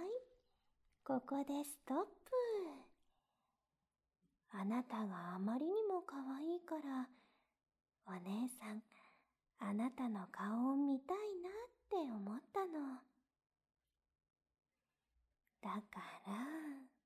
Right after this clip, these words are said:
四つん這いからお姉さんの方を向いてくれるかな？お願い。はい。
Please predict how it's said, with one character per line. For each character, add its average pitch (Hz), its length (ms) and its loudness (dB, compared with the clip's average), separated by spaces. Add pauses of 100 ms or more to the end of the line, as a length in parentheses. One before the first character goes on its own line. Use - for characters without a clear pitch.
(1040)
四 185 160 -2 (140)
つ - 140 -2
ん 240 200 6
這 233 220 2
い 247 60 0
か 240 160 -10
ら 240 80 -2 (1120)
お 220 160 6
姉 262 420 4
さ 269 180 0
ん 233 100 4
の 226 140 4
方 311 480 6
を 277 80 2 (240)
向 277 220 6
い 269 40 0
て 302 200 2
く 302 160 2
れ 330 160 4
る 403 120 4
か 415 200 0 (2250)
な？ 196 60 -8
お 185 40 -4 (180)
願 196 240 0 (480)
い。 339 120 0 (3750)
は 214 340 -4
い。 - 20 -4